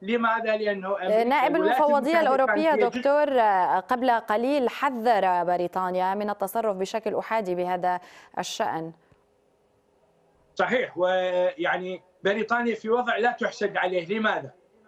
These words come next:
Speaker 1: آه، آه، الولايات المتحدة وبعد قمة السبع سيكون هناك تفعيل لتقارب تجاري بين الولايات المتحدة والاتحاد الأوروبي،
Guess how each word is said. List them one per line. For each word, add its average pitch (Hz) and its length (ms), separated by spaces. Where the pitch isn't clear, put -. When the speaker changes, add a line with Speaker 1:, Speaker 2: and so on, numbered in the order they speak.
Speaker 1:
آه، 185 240
آه، 185 500
الولايات 220 400
المتحدة 202 600
وبعد 196 360
قمة 208 500
السبع 214 320
سيكون 196 500
هناك 202 560
تفعيل 214 720
لتقارب 202 1400
تجاري 214 560
بين 196 220
الولايات 208 340
المتحدة 214 600
والاتحاد 202 520
الأوروبي، 165 580